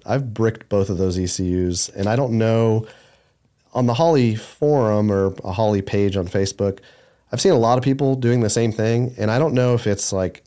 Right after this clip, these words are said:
the first one was my fault. I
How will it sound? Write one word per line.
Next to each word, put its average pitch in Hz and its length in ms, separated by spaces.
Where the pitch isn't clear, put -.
the 110 100
first 190 300
one 160 180
was 117 140
my 98 160
fault. 82 340
I 92 580